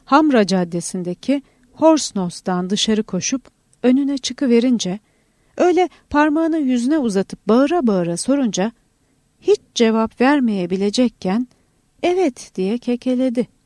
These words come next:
Filipina. Kız eliyle iki işareti yapıp, Arap aksanlı İngilizcesiyle sevinçle bağırdı. "Benim iki tane Filipinom var." Filipina'nın dizleri titremeye başladı.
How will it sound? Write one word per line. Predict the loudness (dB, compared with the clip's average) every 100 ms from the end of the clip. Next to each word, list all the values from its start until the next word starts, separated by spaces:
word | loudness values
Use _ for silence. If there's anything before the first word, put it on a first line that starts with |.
| -10
Filipina. | -6 -6 -8 -12 -12 -16 _ _ _ _ _ _ _ _ _ _ _
Kız | -4 -2
eliyle | -2 -2 0 2 0 -2 -8
iki | -8 -2 -4
işareti | -2 -4 -2 -2 -4 -8 -10
yapıp, | -10 -8 -6 -8 _ _ _ -14
Arap | -4 -2 -2
aksanlı | -4 -8 -8 -10 -10 -8
İngilizcesiyle | -6 -4 -6 -8 -8 -10 -10 -10 -6 -6 -6 _
sevinçle | -16 -8 -6 -6 -8 -4 -2 0
bağırdı. | 0 0 -2 -6 -12 -14 _ _ _ _ _ 0
"Benim | 2 2
iki | -2 0 -2
tane | 0 0 2 -2
Filipinom | -2 -4 -2 0 2 0 -2
var." | -6 -10 -14 _ _ _ _ _ _ _ _ _ _
Filipina'nın | _ -10 -8 -6 -4 -2 -2 -2
dizleri | -4 -2 -2 -2
titremeye | -6 -12 -8 -8 -6 -8
başladı. | -8 -10 -10 -12 -12 -14